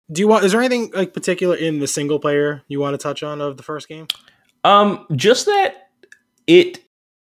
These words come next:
Speaker 2: really, it, it is stand out as far as storytelling in a video game goes. And they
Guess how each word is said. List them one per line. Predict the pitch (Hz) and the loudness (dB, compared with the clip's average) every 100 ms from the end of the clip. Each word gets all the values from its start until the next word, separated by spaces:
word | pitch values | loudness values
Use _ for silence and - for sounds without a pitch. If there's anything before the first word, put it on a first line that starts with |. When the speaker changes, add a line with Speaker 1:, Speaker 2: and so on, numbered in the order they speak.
| _ 156 | _ -12
Speaker 2:
really, | 143 214 269 185 | -4 -2 2 2
it, | 104 120 117 143 - | 2 2 0 -2 -2
it | 156 | -4
is | 151 202 233 | -2 -4 -4
stand | - - 147 156 123 110 | -6 -6 -4 -2 -2 -2
out | 110 110 104 | 0 0 0
as | 90 - | -4 -8
far | - 110 104 | -4 0 2
as | 95 | 0
storytelling | - - 104 98 - 92 87 85 | -4 -2 0 0 -2 -4 -2 -4
in | 80 | -6
a | |
video | 78 82 76 76 | -6 -4 -4 -6
game | 73 71 | -10 -10
goes. | 67 60 - - | -10 -10 -12 -4
And | 98 95 92 92 87 - | 0 2 0 -2 -8 -12
they | 104 131 156 143 123 110 | -4 0 2 0 0 0